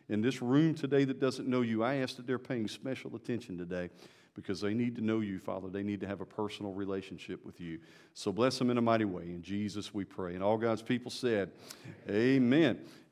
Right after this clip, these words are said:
may be seated. Now, you know, it's one thing to, to talk about love, isn't it? It's just one thing to talk about love. It's quite another thing to actually show somebody love.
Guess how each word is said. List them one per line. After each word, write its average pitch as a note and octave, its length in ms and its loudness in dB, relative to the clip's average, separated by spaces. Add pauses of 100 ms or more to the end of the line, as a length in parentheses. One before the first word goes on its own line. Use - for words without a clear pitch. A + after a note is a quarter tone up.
may B2+ 100 4
be C#3+ 140 4
seated. E3+ 400 4 (2000)
Now, D#3+ 320 6 (1160)
you G#3 100 6
know, A3+ 120 12
it's - 120 6
one B3 220 8
thing A3 300 6
to, D3+ 260 8 (180)
to D#3+ 100 4
talk G3 380 6
about B2+ 380 6
love, G#2 360 4
isn't E2+ 180 -6
it? - 100 -20 (1040)
It's C#3+ 100 6
just F#3+ 200 0
one G3+ 160 6
thing F#3+ 160 6
to D#3 80 2
talk G3 200 10
about E3+ 220 6
love. E3 220 8 (200)
It's F3 160 8
quite A3 360 8
another G3 340 8
thing E3+ 280 6
to - 200 6
actually E3 420 2
show G3+ 380 4
somebody G#2 580 2
love. E2+ 320 -8